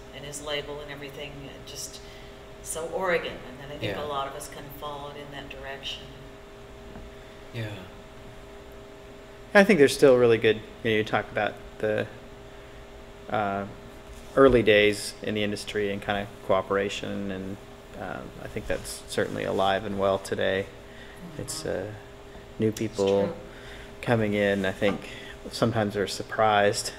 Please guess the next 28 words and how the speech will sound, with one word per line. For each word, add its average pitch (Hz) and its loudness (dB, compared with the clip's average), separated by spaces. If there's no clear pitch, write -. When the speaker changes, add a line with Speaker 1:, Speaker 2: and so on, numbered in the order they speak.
Speaker 3:
by 101 0
the 101 -4
level 95 4
of, 98 0
uh, 90 2
openness, 98 2
uh, 90 -2
and, 95 -4
you 107 -6
know, 92 -4
when 92 -2
we 95 -2
talk - -4
about, 95 -2
you 110 -6
know, 92 -6
things 113 2
we 110 0
do 95 2
to, 95 0
to 98 -2
try 95 -2
to 92 0
grow 92 2
better 92 2
grapes 95 0
or 92 -2
make 98 -2